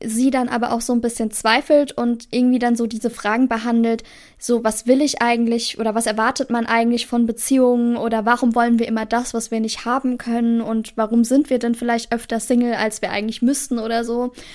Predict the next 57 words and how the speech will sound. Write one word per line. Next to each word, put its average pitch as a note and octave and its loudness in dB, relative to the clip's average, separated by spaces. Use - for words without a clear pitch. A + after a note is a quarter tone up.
Und B3 2
ich - -4
glaub, C#4 -2
das C4+ -4
könnte C4 0
irgendwie B3 0
ganz A3+ -4
cool A#3+ -2
werden, C4 -2
auch A#3+ -6
so A#3 -12
grad A3+ -10
von A#3 -4
der G#3+ -4
Thematik G#3+ -10
her. C4+ -4
Also B3 -8
es - -6
spricht - -2
halt B3 2
auch - -6
wieder A3+ -2
eher A3+ 0
so G#3+ -4
ein G3+ -6
bisschen G#3+ -6
jüngere C#4+ 0
Leute D4 -4
an, C4+ 2
deswegen A3+ -2
bin A3 -4
ich - -10
gespannt A3 -6
drauf, D#4 -4
aber A#3+ -6
es - -6
kommt A3+ -6
leider G#3+ -6
erst G#3+ -6
im A3 0
Juni B3+ 0
raus. D#4 -8
Aber E4+ 0
einen C#4+ 0
Tag C#4+ -6
nach C4 0
meinem A#3+ 0
Geburtstag, - -10
vielleicht A3 -6
schenke A3+ -6
ich's - -14
mir A3+ -12
zum A3 -6
Geburtstag, - -14
who C4+ 2
knows. - -4
<laughs> - -18